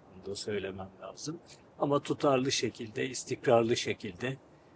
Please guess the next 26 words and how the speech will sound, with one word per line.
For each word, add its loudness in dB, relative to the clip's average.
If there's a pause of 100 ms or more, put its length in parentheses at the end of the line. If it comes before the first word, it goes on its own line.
(160)
ısrarlı 4
şekilde, -8 (640)
e, 0 (1400)
takip 4
ediyoruz. -6 (200)
E, -4
inşallah, -4 (500)
e, -4
Türkiye -2
ihracatında -2 (100)
çok -6
daha -2
önemli -6
bir -2
yer 0
alacak -4
bir -8
ülke -6
haline -6 (400)
gelecek. 4 (100)
F -2
N 0
S 0
S'in -2
de -4
burada -6